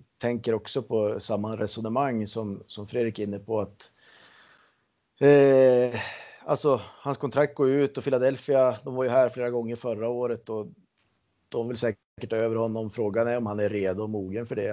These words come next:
Eh, han f-, är ju trots allt, han blir tjugoett nu i, i, i oktober, Ersson. Och, eh, jag tror inte att Peter Andersson kommer att, eh,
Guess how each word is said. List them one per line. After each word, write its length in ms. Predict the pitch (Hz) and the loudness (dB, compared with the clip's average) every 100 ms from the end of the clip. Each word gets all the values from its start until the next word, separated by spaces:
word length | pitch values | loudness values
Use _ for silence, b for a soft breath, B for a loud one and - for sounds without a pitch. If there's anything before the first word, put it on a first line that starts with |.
| 101 _ _ | -6 _ _
Eh, 840 | 76 - 73 71 69 71 69 73 87 | -14 -12 -12 -10 -10 -10 -12 -14 -14
han 120 | 101 107 | -14 -16
f-, 540 | - _ _ _ _ | -20 _ _ _ _
är 60 | 107 | -10
ju 60 | 107 | -8
trots 300 | 117 113 110 | -8 -8 -8
allt, 120 | 101 | -6
han 100 | 110 | -6
blir 100 | 110 | -4
tjugoett 400 | - 117 113 _ | 0 0 -2 _
nu 320 | 90 110 110 | -12 -10 -6
i, 60 | - | -6
i, 320 | 57 - 113 - - 60 - 110 | -6 -6 -8 -10 -12 -14 -12 -12
i 40 | |
oktober, 500 | - - 58 - - | -12 -10 -6 -4 -2
Ersson. 420 | - - - - 123 | -2 -2 -2 -2 -2
Och, 340 | 113 _ - | -6 _ -2
eh, 180 | - 104 B B B B B B B B B _ _ _ _ _ | 0 0 B B B B B B B B B _ _ _ _ _
jag 440 | 123 123 147 147 | 2 10 10 10
tror 220 | - 160 156 | 8 8 10
inte 400 | 143 117 - 180 | 8 4 8 8
att 140 | - | 8
Peter 240 | 143 135 | 2 6
Andersson 480 | 131 117 135 156 139 | 4 4 0 0 -2
kommer 320 | 123 120 113 | -4 -4 -2
att, 360 | 113 101 - - | -2 -2 -8 -12
eh, 140 | 113 | -10